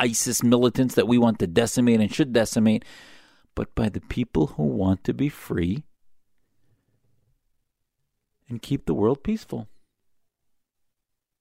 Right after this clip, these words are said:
How hard is that? Why aren't we doing that? It seems pretty straightforward. And then the,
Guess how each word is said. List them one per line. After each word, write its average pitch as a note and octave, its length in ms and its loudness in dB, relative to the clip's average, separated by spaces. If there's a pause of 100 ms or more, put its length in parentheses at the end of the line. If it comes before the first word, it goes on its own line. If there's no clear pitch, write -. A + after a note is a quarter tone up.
(1600)
How D#3 160 -4
hard C#3+ 260 -4
is B2+ 120 -6
that? C3+ 320 -4 (1080)
Why D3 240 0
aren't D#3+ 140 2
we D3+ 100 0
doing D#3 300 0
that? G2+ 240 -4 (1200)
It - 80 -14
seems G3 220 0
pretty D#3 200 -2
straightforward. D#3+ 640 0
And A2 100 2
then A#2 160 2
the, A2+ 80 -2